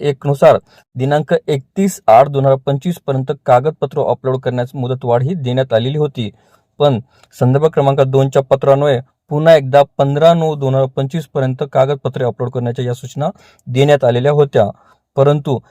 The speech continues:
काही कालावधीमध्ये हे प-, प्रमाणपत्रे अपलोड करता नाही आली किंवा अपलोड नाही जमली. त्यामुळे पुन्हा एकदा दिनांक वीस नऊ दोन हजार पंचवीस पर्यंत डीडीओ वन च्या तथा मुख्याध्यापक यांच्या log in मधून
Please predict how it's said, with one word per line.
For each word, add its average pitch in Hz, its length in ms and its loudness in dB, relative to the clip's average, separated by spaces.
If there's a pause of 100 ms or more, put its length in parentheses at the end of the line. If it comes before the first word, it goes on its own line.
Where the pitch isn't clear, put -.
(240)
काही 135 220 6
कालावधीमध्ये 139 720 0
हे 143 80 -4
प-, 139 160 -8
प्रमाणपत्रे 135 680 -4
अपलोड 135 300 0
करता 139 340 0
नाही 139 200 0
आली 131 220 2
किंवा 147 260 2 (320)
अपलोड 151 340 -2
नाही 151 280 4
जमली. 117 340 -2 (380)
त्यामुळे 143 320 4 (160)
पुन्हा 151 220 4
एकदा 151 240 0
दिनांक 143 440 -2 (380)
वीस 165 400 0
नऊ 151 200 -2
दोन 135 160 0
हजार 135 140 2
पंचवीस 135 440 -4
पर्यंत 143 340 -2
डीडीओ 131 400 -2
वन 143 200 0
च्या 151 240 0
तथा 135 180 -2
मुख्याध्यापक 139 560 -2
यांच्या 135 240 -2
log 123 220 2
in 156 80 -4
मधून 139 240 -2